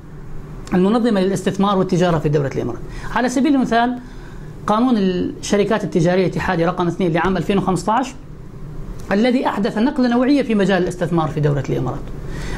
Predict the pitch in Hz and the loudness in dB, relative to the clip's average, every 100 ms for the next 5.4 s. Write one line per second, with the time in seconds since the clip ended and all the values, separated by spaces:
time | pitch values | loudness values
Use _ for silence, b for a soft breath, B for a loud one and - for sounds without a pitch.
0 | 180 160 170 165 143 139 127 - - B | 0 2 2 2 0 -2 -4 -4 -6 B
1 | B B B B 240 339 320 - 254 254 | B B B B 0 2 0 0 2 4
2 | 302 330 330 - - - - - - - | 4 2 0 -8 -18 -20 -18 -16 -16 -16
3 | - 180 262 262 185 170 151 - - - | -2 2 2 2 -2 -2 -4 -6 -14 -16
4 | - - - - - - - - - - | -14 -14 -12 -12 -12 -10 -10 -8 -8 -6
5 | - - - - | -6 -6 -2 0